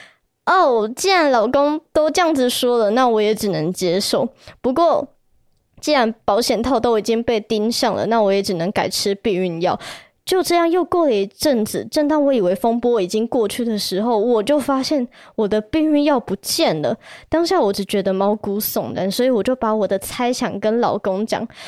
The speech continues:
结果我老公大发雷霆，他说：“所以你现在是在怀疑我妈会偷东西吗？你怎么可以有这种偏见？”我只能一直道歉，也觉得，啊，对，我的确不该在没有证据的情况下就怀疑自己的婆婆。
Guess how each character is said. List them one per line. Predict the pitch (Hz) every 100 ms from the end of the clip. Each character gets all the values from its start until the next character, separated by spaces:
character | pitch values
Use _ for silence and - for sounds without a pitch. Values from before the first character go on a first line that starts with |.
| - _
结 | - 269
果 | 370 302
我 | 214 339
老 | 381 196
公 | 214 285 311
大 | 415 294 233
发 | - 277 302
雷 | 233 170
霆， | 214 214 196
他 | 262 330
说 | 320 320 320 - - _ _
：“所 | - 247 269
以 |
你 | 269
现 | 185 247
在 | 247
是 |
在 | 254
怀 | 254 - 190
疑 | 214
我 | 208
妈 | 160 165 208
会 |
偷 | 190 - 170
东 | 175 147
西 | 190 - 156
吗？ | -
你 | 208
怎 | 233 240
么 | 185
可 | - 233
以 | 240
有 | 208 123
这 | - 214
种 | -
偏 | - 214 190
见？” | - - 226 - - - _ -
我 | 254
只 | 254 247
能 | 196
一 | 214
直 | 208
道 | - 190 175
歉， | 269 185 214
也 |
觉 | 226 240
得， | 269 240 - _ _ -
啊， | 262 - -
对， | 269 214
我 | 190
的 | 233 220
确 | 330 302
不 | 320
该 | 277 269
在 | 302 269
没 | 240
有 | 240
证 | 208 285 240
据 |
的 | 262
情 | 220 233 214
况 | 254 233
下 | 254
就 | 233 233
怀 | 185 185
疑 | 196
自 | 233
己 | 208
的 | 175
婆 | - 208
婆。 | 240